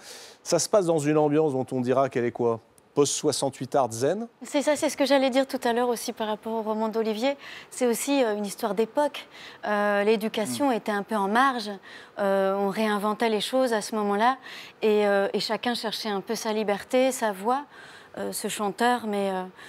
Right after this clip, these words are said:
Speaker 1: Mm.
Speaker 2: aussi les parents de, du livre. Et, euh,
Speaker 1: Vous dites les parents du livre, vous dites pas mes parents.
Speaker 2: Je préfère dire la mère et le père.
Speaker 1: Ouais,
Speaker 2: C'est,
Speaker 1: vous avez
Speaker 2: c'est
Speaker 1: raison.
Speaker 2: marqué roman.
Speaker 1: C'est des personnages.
Speaker 2: <laughs>
Speaker 1: Ouais.
Speaker 2: C'est des personnages de romans.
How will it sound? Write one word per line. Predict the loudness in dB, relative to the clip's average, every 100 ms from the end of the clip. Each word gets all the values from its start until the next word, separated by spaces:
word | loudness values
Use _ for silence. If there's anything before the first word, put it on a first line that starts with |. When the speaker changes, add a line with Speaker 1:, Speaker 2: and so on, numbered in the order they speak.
| -12
Speaker 1:
Mm. | -4
Speaker 2:
aussi | -2 0 0
les | 0
parents | 0 -2 0 -2
de, | 0 -2
du | 0 0
livre. | 2 2 0 -8 -14 -20 -10
Et, | 0 2 4 4
euh, | 2 2
Speaker 1:
Vous | 0
dites | 0
les |
parents | 0 0
du | 0
livre, | -2 -2
vous | 2
dites | 2
pas | 4
mes | 0
parents. | 0 -2 -2 -4
Speaker 2:
Je | -2
préfère | -2 0 2
dire | 4
la | 4 4
mère | 4 4
et |
le | 2
père. | 0 0 0 0
Speaker 1:
Ouais, | 0 0 -2
Speaker 2:
C'est, |
Speaker 1:
vous | 2 6
avez | 8
Speaker 2:
c'est |
Speaker 1:
raison. | 6 4
Speaker 2:
marqué | 2 2 0
roman. | 2 2
Speaker 1:
C'est | 2
des | 2
personnages. | 2 2 2 2 4 2
Speaker 2:
<laughs> | 2 2 0 -2
Speaker 1:
Ouais. | -4
Speaker 2:
C'est | 0 2
des | 2 2
personnages | 2 2 2 2
de | 0
romans. | -2 0 -2